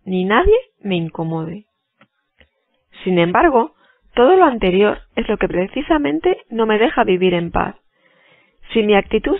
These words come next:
y mi interpretación de lo que vivo no cambia, no hay paz posible. No sirve de nada que haga cursos de meditación o clases de yoga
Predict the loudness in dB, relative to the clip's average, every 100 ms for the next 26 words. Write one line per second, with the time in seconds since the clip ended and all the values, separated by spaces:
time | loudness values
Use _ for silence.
0 | -6 -6 -4 -2 -2 -2 -4 -4 -4 -2
1 | 0 0 0 -2 -4 -10 _ -8 -6 -4
2 | -4 -2 -2 -2 -6 _ _ _ _ -8
3 | -2 0 0 0 -4 -4 -10 -10 -10 -10
4 | -10 -16 _ _ _ _ _ _ _ _
5 | _ _ -10 -4 0 2 4 2 2 2
6 | 2 2 -2 -10 -20 -4 -2 0 -4 -6
7 | -6 -4 -2 -2 -2 -2 -2 0 0 0
8 | -4 -16 -16 -8 -4 0 0 0 -2 -2
9 | 0 0 0 -6